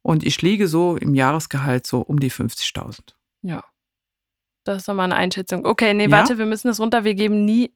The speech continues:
Speaker 2: Jahresgehälter an.
Speaker 1: Okay.
Speaker 2: Wir müssen das runterbrechen. Da. So, Grundschullehrerin, fünfzigtausend durch zwölf.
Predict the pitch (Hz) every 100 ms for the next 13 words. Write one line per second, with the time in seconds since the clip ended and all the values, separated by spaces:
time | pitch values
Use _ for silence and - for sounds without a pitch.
0 | _ 202 220 214 196 185 185 180 180 202
1 | 294 _ _ _ _ _ 170 220 220 208
2 | 226 226 185 202 214 202 175 175 175 -
3 | _ _ _ _ 196 175 - _ _ _
4 | 226 196 170 185 190 262 330 254 233 202
5 | 190 - 277 - 311 - 247 240 277 302
6 | 349 - 220 202 - 202 202 180 190 -